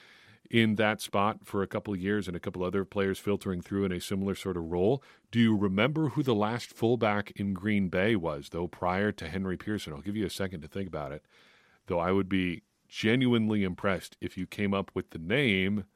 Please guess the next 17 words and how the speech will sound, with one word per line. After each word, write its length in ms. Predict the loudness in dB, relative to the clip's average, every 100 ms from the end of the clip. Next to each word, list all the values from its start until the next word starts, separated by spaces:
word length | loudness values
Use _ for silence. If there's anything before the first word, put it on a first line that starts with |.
| _ _ _ _ _ _ _ _ _ _ _ -4
John 460 | 2 4 6 4 2
Lovett 600 | 4 6 4 0 -10 -18 _ _ _
from 180 | -2 -2
a 60 |
couple 260 | -2 -2 -2
years 300 | -4 -4 -4
back. 440 | -8 -8 -14 -20 -20
Uh, 100 | -16
played 340 | -6 0 0 0
fullback 440 | -2 0 0 -4
for 120 | -8
the 60 | -10
Packers 520 | -4 -4 -4 -6 -6
in 220 | -8 -8 -8
twenty 320 | -8 -8 -8
twenty 400 | -4 0 0 0
before 580 | -4 -8 -6 -4 -4